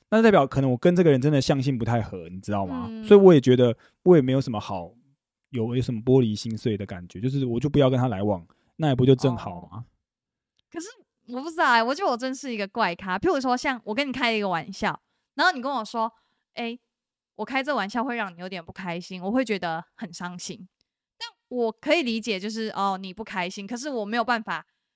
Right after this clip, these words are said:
Speaker 2: 不受伤。我就会觉得，啊，好受伤，原来就是你对于这样子的玩笑话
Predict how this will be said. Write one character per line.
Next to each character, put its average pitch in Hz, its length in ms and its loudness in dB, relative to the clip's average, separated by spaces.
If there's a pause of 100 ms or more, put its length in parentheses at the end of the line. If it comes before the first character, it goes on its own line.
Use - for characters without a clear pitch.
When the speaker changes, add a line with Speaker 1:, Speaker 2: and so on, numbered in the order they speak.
(600)
Speaker 2:
不 226 120 -8
受 208 300 0
伤。 180 320 -8 (640)
我 262 120 2
就 339 80 0
会 427 120 2
觉 392 60 -4
得， 330 60 -4
啊， 285 160 -4
好 240 140 -4
受 233 220 -4
伤， 214 240 -6
原 233 100 0
来 226 140 -4
就 247 100 -10
是 240 80 -6
你 208 140 -10
对 220 220 -2
于 190 100 -8
这 220 80 -4
样 208 160 -6
子 196 80 -14
的 170 100 -8
玩 160 160 -10
笑 175 220 -6
话 185 200 -2